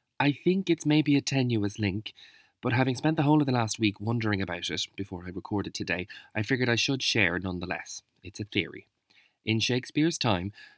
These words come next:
Claudius was considered among the pantheon of depraved Roman emperors long before he was redeemed by Robert Graves. But again, this is a reference that a reader might get, but an audience member probably won't,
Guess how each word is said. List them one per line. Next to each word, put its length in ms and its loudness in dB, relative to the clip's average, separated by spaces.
Claudius 420 2
was 260 -2
considered 540 0
among 320 0
the 100 -2
pantheon 560 0
of 140 -4
depraved 640 -2
Roman 360 -2
emperors 540 -8
long 340 2
before 380 -2
he 120 -2
was 240 -4
redeemed 520 -6
by 100 -8
Robert 460 -8
Graves. 460 -2
But 200 0
again, 520 2
this 160 -2
is 120 -2
a 60 2
reference 520 0
that 140 -2
a 60 0
reader 340 -2
might 280 -10
get, 300 -6
but 120 -8
an 120 -4
audience 480 -4
member 240 -6
probably 460 -8
won't, 420 -6